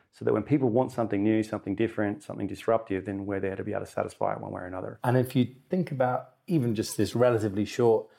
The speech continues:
Speaker 2: uh, trip to Davos this year, any conversations or themes that you're picking up on, uh, that resonate with you or that you find interesting?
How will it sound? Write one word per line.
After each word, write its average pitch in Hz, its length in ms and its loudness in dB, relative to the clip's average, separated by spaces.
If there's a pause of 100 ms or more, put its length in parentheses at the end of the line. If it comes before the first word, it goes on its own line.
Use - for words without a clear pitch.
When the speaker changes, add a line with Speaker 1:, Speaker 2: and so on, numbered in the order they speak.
(280)
Speaker 2:
uh, 104 220 2
trip 110 300 -2
to 110 100 -4
Davos 101 360 4
this - 280 -2
year, 104 220 4
any 151 180 4
conversations 123 720 2
or 110 80 2
themes 113 320 -6
that - 220 -10
you're 165 160 2
picking 127 420 2
up - 240 0
on, 87 260 -6
uh, 101 200 0
that 101 120 -4
resonate 113 360 2
with 107 100 0
you 131 260 0
or 117 160 0
that 107 160 -2
you 107 140 -2
find 101 400 -8
interesting? 107 560 -8